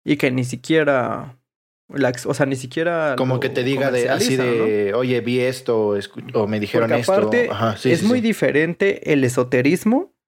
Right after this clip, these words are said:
Speaker 2: Sí.
Speaker 1: a las mediums. O sea, sí, lo, todos los que tienen locales de esoterismo, que es lectura de cartas, etcétera, es muy diferente a una medium. O sea, una medium
Speaker 2: Sí.
Speaker 1: tiene la capacidad de comunicarse con una persona muerta. Un, una persona que es esotérica, ¿no?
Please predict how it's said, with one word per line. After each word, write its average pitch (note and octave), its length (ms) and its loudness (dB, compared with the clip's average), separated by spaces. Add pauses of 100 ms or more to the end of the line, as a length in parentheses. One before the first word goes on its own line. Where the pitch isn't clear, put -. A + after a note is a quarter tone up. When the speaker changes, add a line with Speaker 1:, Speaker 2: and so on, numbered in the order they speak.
(440)
Speaker 2:
Sí. G#2+ 140 0 (400)
Speaker 1:
a C3 100 0
las C3+ 240 0
mediums. D3 380 0
O B2+ 80 -2
sea, C#3 120 2
sí, G3 160 0
lo, C3+ 140 -4
todos D3 180 0
los F3 140 0
que - 80 -2
tienen D3 320 0
locales C3+ 540 0 (280)
de C#3 160 0
esoterismo, C3 680 -2
que B2+ 200 -2
es B2+ 140 -6
lectura D3 400 0
de B2+ 100 -4
cartas, - 540 -4
etcétera, D3 560 -2 (400)
es D3+ 160 2
muy F#3+ 140 2
diferente C#3+ 400 0
a - 20 4
una C3+ 140 -2
medium. C3+ 460 -4 (540)
O - 40 -20
sea, C3+ 100 -2
una D#3+ 140 0
medium D#3 260 0
Speaker 2:
Sí. A#2+ 80 2
Speaker 1:
tiene D3 180 0
la D3+ 80 -2
capacidad B2+ 460 -2
de D3 80 0
comunicarse B2+ 560 -2
con C3+ 120 -4
una B2 140 -2
persona B2 300 -2
muerta. E3 400 0
Un, B2+ 420 -2
una C3+ 200 0
persona D3 320 2
que C3+ 80 -2
es B2+ 60 -2
esotérica, C3 500 0
¿no? - 280 -8